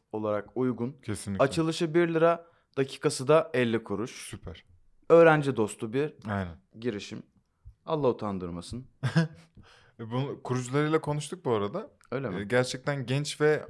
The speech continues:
Speaker 2: acayip tatlı insanlar. E, konuk alacağızlar. Nisan'da yanlış
Speaker 1: Tamam.
Speaker 2: hatırlamıyorsam. Şu an korona ne olur?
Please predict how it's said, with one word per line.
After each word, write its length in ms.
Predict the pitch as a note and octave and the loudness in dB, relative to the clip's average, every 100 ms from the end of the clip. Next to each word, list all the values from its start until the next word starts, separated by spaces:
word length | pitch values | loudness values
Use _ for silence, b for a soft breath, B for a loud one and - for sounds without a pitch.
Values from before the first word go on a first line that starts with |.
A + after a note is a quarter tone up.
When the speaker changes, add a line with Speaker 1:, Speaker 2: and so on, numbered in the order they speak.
| - | -6
Speaker 2:
acayip 440 | G2+ A#2 B2 B2 | 0 2 2 0
tatlı 320 | B2 A#2 B2 | -6 -6 -8
insanlar. 560 | A2+ F#2+ G2+ A2 F3 - b b b | -10 -10 -10 -8 -10 -14 b b b
E, 320 | G#2+ G2+ G2 F#2+ | -8 -6 -6 -8
konuk 280 | - C3 D3 | -8 -6 -2
alacağızlar. 580 | C3+ B2 A#2+ F#2+ G#2 C3 C3+ _ _ - | -2 0 -2 0 -2 -4 -6 _ _ -16
Nisan'da 720 | G2+ A2 A2 A#2+ G#2+ G2 - - - | -8 -8 -4 -4 -2 -4 -8 -10 -8
yanlış 220 | G2+ G2 | -8 -6
Speaker 1:
Tamam. 100 | G#2+ | -6
Speaker 2:
hatırlamıyorsam. 380 | G#2 G2+ F#2+ G2+ | -4 -4 -6 -10
Şu 120 | F#2 | -8
an 120 | A2+ - | -8 -4
korona 460 | A#2 A#2+ A#2+ A#2+ - | -4 -2 -2 -4 -6
ne 120 | B2 | 0
olur? 360 | A#2 A2 F3 | 0 0 -4